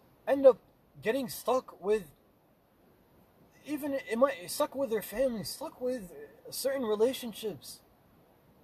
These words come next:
Yani, the same thing how I said previously. People, oh, can't,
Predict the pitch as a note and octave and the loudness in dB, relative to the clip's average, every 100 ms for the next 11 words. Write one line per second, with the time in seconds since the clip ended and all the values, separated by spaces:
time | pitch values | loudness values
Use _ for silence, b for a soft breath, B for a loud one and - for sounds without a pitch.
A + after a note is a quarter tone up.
0 | _ F#3+ C4+ C#4 - B3+ - D4+ C#4 D4 | _ -6 -6 -6 -2 -2 -2 -4 -6 -6
1 | D4 A#3 A#3+ A3 A#3+ G#3 - - G#3 G#3 | -4 2 2 4 2 0 -4 0 2 4
2 | G3 - E3+ C3+ _ _ _ B3+ C4 A#3+ | 0 0 -4 -6 _ _ _ -8 6 6
3 | F3 A3+ G#3 C#3+ _ _ _ _ _ _ | 8 6 6 2 _ _ _ _ _ _
4 | _ _ - _ _ _ E3+ A#3 G3 | _ _ -20 _ _ _ -8 -8 -10